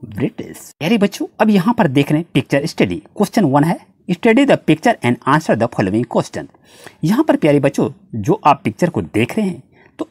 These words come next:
आपके पास इसका कह रहा है कि आंसर को दीजिए। ये पिक्चर को आप देखें, आपको कैसा लगा, इस पर सोचकर आप आंसर को लिखेंगे। तो ये रहा आपके पास पॉइंट वन, which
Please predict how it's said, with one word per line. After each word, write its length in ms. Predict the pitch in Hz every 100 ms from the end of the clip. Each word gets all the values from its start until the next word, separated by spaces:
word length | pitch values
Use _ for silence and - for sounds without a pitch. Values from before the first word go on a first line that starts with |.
| -
आपके 320 | 220 - 160
पास 300 | - 95 - _ _ _ _ -
इसका 220 | 175 151
कह 240 | - 139
रहा 140 | 147 -
है 140 | 147 _ _
कि 60 | 196 -
आंसर 300 | 160 175 262
को 140 | -
दीजिए। 380 | 98 - - - _ _ _ _ _ _ -
ये 100 | 269
पिक्चर 340 | - 147 170
को 100 | 170
आप 140 | 135
देखें, 320 | 85 101 - 180 _ _ _ _ _ _ _ -
आपको 200 | 151 151
कैसा 300 | 135 - 117
लगा, 280 | 85 131 - _ _ -
इस 100 | -
पर 100 | 208
सोचकर 460 | - - 254 -
आप 220 | - 113 -
आंसर 260 | 107 -
को 120 | -
लिखेंगे। 420 | 202 254 - 78 - _ _ - -
तो 80 |
ये 140 | 113 208
रहा 220 | 156 202 -
आपके 200 | - 127
पास 340 | - 104 - - - _ _ _ - _ _ _ _ _ _ _ _ _ _ -
पॉइंट 220 | 117 110
वन, 360 | 92 101 196 254 _ _ - - -
which 260 | 110 294